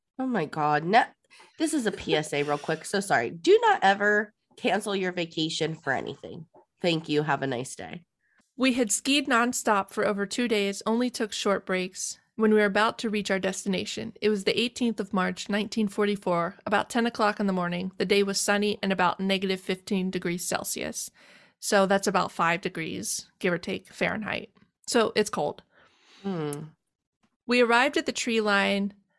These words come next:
Speaker 2: of Kata Fjeld. And a fjeld, just for more context, is a high rocky plateau in the Scandinavian nations. Um,
Speaker 1: Okay.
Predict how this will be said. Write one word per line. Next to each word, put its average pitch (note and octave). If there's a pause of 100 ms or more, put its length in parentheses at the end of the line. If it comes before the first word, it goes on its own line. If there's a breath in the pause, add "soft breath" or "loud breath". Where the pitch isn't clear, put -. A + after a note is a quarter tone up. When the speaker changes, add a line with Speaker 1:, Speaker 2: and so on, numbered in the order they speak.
(240)
Speaker 2:
of G3+
Kata A#3
Fjeld. - (480)
And A3
a -
fjeld, F#3+
just -
for -
more F#3+
context, F#3
is G3
a F3
high F3+
rocky F3+
plateau F3 (120)
in G3+
the F#3
Scandinavian F3+
nations. - (720 soft breath)
Um, - (460)
Speaker 1:
Okay. F#3